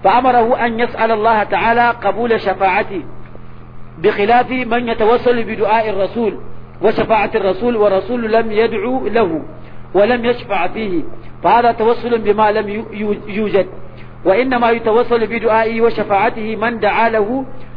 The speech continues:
وشفع، وشفع فيه. ومن هذا، ومن هذا الباب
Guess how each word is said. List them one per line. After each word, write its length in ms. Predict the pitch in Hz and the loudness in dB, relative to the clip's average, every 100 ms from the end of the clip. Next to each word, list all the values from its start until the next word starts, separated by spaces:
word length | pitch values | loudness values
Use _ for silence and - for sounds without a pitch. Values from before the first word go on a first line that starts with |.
| - - | -10 0
وشفع، 680 | 180 190 220 214 - 233 208 | 2 2 0 0 0 0 2
وشفع 560 | 208 214 240 220 185 196 | 0 2 0 0 0 0
فيه. 320 | 226 180 143 - - - - - - - - - - 190 | -2 -4 -8 -10 -14 -14 -14 -16 -18 -14 -12 -10 -2 2
ومن 300 | 208 220 208 | 2 0 0
هذا، 300 | 226 254 254 - - - - - - - - - - - - - - - - - - - - - - - - - - - - | 2 2 0 -12 -14 -14 -14 -14 -14 -12 -12 -12 -12 -12 -10 -8 -10 -14 -14 -14 -14 -12 -12 -10 -10 -10 -10 -10 -10 -4 4
ومن 300 | 185 202 208 | 4 4 0
هذا 300 | 202 240 240 | 2 2 2
الباب 420 | 220 233 240 240 | 2 4 4 2